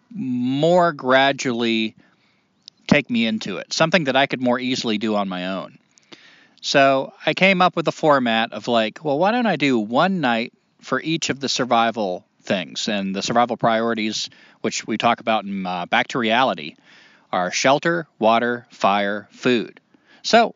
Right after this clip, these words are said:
why don't I just go out for one night and bring everything except shelter? I'd have to build my own shelter. And then, of course, another night, everything except water. I gotta do survival water. And then what if when I got done with those,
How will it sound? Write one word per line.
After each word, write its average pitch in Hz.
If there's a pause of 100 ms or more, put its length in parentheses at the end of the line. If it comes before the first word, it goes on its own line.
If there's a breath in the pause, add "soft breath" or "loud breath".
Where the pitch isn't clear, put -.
(100)
why 180
don't 226
I 220
just 202
go 202
out 190
for 147
one 170
night 170 (480 soft breath)
and 147
bring 180
everything 180
except -
shelter? - (140)
I'd -
have 147
to 143
build 147
my 135
own 123
shelter. 120 (800 soft breath)
And 107
then, 110
of 104
course, 107
another 156
night, 104
everything 131
except 127
water. 110
I 107
gotta 113
do 120
survival 120
water. 117 (1300 loud breath)
And 202
then 233
what 180
if 202
when 190
I 160
got 143
done 151
with 117
those, 127